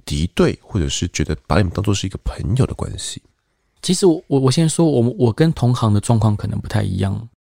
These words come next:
Speaker 2: 哦，这个可能我老实说，因为像我们的同行，呃，就是跟我们差不多规模的，其实他们每个月都花很多的公关费。
Speaker 1: 打点费啊。
Speaker 2: 对，去跟就是检调机关的人员，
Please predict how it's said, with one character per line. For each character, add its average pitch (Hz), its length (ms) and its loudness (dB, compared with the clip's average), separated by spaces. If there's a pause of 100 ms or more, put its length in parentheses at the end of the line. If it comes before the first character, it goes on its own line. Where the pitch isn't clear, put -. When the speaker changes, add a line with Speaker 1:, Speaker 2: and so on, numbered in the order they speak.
(320)
Speaker 2:
哦， 117 140 -6
这 - 120 -4
个 139 220 4
可 - 180 -2
能 117 100 4
我 117 100 4
老 101 120 4
实 98 200 0
说， 110 400 2 (460)
因 165 140 2
为 175 100 4
像 160 340 2
我 120 120 0
们 110 120 2
的 117 80 4
同 117 260 2
行， 101 540 0
呃， 104 280 0
就 107 100 0
是 123 160 0
跟 139 120 2
我 127 40 6
们 107 80 4
差 120 180 0
不 113 80 -2
多 123 100 2
规 110 220 2
模 101 220 0
的， - 240 -10 (460)
其 - 160 2
实 156 140 2
他 156 160 2
们 147 140 4
每 117 180 2
个 107 140 -2
月 127 240 4
都 123 160 2
花 120 300 2
很 95 380 -2
多 113 300 2
的 101 420 -4 (240)
公 120 160 2
关 110 220 2
费。 104 380 0
Speaker 1:
打 76 160 0
点 76 200 0
费 80 180 4
啊。 67 260 -4 (200)
Speaker 2:
对， 110 240 4
去 120 360 2
跟 123 640 2
就 120 120 -4
是 110 320 4
检 98 220 0
调 117 180 4
机 110 200 -2
关 110 200 4
的 101 180 0
人 98 200 -2
员， 98 400 -4